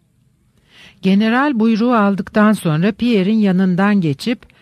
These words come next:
tepenin yamacına doğru gitti. Kurmaydakilerden birinin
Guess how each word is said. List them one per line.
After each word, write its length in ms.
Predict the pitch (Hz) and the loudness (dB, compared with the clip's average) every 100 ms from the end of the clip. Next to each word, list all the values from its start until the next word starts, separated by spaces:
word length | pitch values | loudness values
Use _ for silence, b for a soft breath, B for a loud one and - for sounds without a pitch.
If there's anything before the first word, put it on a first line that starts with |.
| b | b
tepenin 380 | 208 190 214 220 | -4 -2 0 0
yamacına 640 | 233 202 196 185 180 180 | 2 2 2 0 0 0
doğru 240 | 160 147 147 | 0 -2 -2
gitti. 460 | 143 143 - 143 - _ _ b b b - | -6 -8 -6 -6 -6 _ _ b b b -4
Kurmaydakilerden 1160 | 196 196 208 202 196 220 202 196 185 220 220 | 0 2 2 2 0 0 2 2 2 0 2
birinin 520 | 196 165 151 151 233 | 0 0 -2 -2 -4